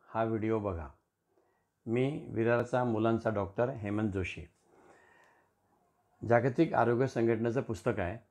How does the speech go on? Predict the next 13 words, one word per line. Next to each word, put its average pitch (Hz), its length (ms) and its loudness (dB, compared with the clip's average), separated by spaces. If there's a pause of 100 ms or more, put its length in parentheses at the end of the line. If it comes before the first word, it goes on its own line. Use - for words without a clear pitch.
(640)
ते 113 40 -4
आम्ही 117 160 0
मराठी 110 340 0
केलं. 82 200 -6 (1500)
नाव 104 220 2
आहे 131 200 2 (520)
आजारी 117 260 0
मुलांची 120 400 2
सेवा 123 480 -2
अशी - 220 -6
करा, 87 240 -6 (800)
आदर्श 120 400 2
उपचार. 92 380 -2